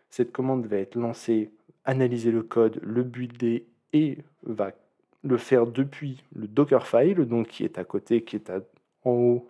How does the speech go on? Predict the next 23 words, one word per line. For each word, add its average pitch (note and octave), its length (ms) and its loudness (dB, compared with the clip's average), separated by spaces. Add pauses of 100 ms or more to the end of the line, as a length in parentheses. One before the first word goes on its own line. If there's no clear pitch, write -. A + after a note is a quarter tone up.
(120)
à F2+ 120 -4
droite. G2+ 440 -8 (680)
On C3+ 120 0
va A2 160 -2
builder G#3+ 460 -2
l'image D#3 320 0
Docker G#2+ 500 -8 (1300)
en A#2 140 0
bas G2+ 320 -4 (180)
à F2+ 100 -6
droite. E2+ 440 -10 (640)
Et A#2 240 -2 (640)
automatiquement, G3+ 760 0
une C#3 100 -6
fois F3 180 0
qu'elle C3+ 160 -4
est A#2+ 80 2
buildée, F2 480 -10 (300)
on E3 120 2
va A2+ 220 0
lancer G2 320 -8
un G2+ 200 -4
push - 520 -8